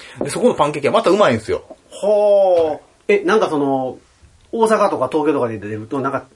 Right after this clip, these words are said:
Speaker 2: フライパンみたいな、ちっこいフライパンの上にボーン乗っかって出てくる、
Speaker 1: うん。
Speaker 2: なんか三段四段積まれたような、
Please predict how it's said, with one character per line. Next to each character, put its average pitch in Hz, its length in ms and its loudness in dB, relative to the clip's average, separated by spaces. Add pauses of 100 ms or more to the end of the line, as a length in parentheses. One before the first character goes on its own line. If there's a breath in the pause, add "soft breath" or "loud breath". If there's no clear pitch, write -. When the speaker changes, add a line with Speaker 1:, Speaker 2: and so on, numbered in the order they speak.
(400)
Speaker 2:
フ 190 140 -2
ラ 185 80 4
イ 185 40 -2
パ 208 140 2
ン - 20 2
み 240 80 0
た 180 80 2
い - 20 -2
な、 120 120 -2
ち - 160 -12
っ - 20 -20
こ 208 80 4
い 156 60 2
フ 127 40 -2
ラ 139 100 2
イ - 20 -8
パ 143 100 -2
ン 147 40 -2
の 147 40 0
上 160 80 2
に 151 80 -2
ボ 135 240 -2
ー 135 160 0
ン 175 40 -2
乗 170 80 -4
っ - 20 -10
か 160 80 -4
っ - 20 -10
て 139 80 -2
出 135 140 -2
て 127 40 -6
く 123 80 -10
る、 127 60 -6
Speaker 1:
う - 40 -6
ん。 - 120 -20
Speaker 2:
な 151 120 -4
ん - 20 -8
か 147 100 -4
三 160 160 -2
段 160 180 2
四 175 120 2
段 139 100 -2
積 143 140 -8
ま 139 80 -2
れ 123 60 -4
た 117 40 -2
よ 104 80 -6
う - 20 -8
な、 101 160 -8